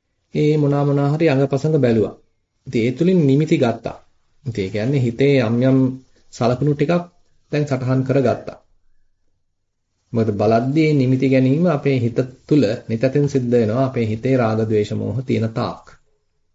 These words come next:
රාගය, ද්වේෂය, මෝහය හරහා තමයි නිමිතිකරණයක් සිද්ධ වෙන්නේ. එතකොට ඒ හරහා නම් මෙන්න මේ නිමිතිකරණයක් වීම නිසා,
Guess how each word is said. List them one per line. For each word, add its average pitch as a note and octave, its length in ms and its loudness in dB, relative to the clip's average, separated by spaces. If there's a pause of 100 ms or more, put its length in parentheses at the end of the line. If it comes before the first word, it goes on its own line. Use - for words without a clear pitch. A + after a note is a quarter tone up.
(500)
රාගය, G#2+ 400 -2
ද්වේෂය, A#2 440 0
මෝහය A2+ 420 0
හරහා C3 340 -2
තමයි C3 260 -2
නිමිතිකරණයක් B2+ 800 -2
සිද්ධ G2+ 200 -10
වෙන්නේ. - 300 -12 (1700)
එතකොට C3 320 -2
ඒ C3 180 0
හරහා B2+ 520 0 (720)
නම් C#3+ 100 0
මෙන්න C3+ 200 4
මේ C#3 140 4
නිමිතිකරණයක් C3+ 840 2
වීම C3 240 2
නිසා, A2 420 -2